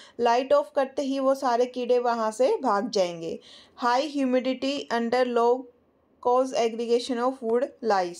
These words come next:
कि हाई ह्यूमिडिटी की वजह से भी जो वुड लाइस हैं वो एक दूसरे के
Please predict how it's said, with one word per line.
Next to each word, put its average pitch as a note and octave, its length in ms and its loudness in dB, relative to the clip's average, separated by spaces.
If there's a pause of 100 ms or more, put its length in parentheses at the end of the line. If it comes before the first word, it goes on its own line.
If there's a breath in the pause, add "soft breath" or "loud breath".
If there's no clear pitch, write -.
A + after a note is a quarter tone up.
(360 loud breath)
कि C#4 300 -2
हाई A#3 380 0
ह्यूमिडिटी C4 500 -2
की C4+ 160 -4
वजह B3+ 360 2
से B3+ 260 2
भी A#3 360 -6
जो B3 180 0
वुड A#3+ 220 -2
लाइस A3+ 400 0
हैं A#3 80 0
वो A3+ 160 2
एक A3+ 240 2
दूसरे A3 360 0
के B3 280 2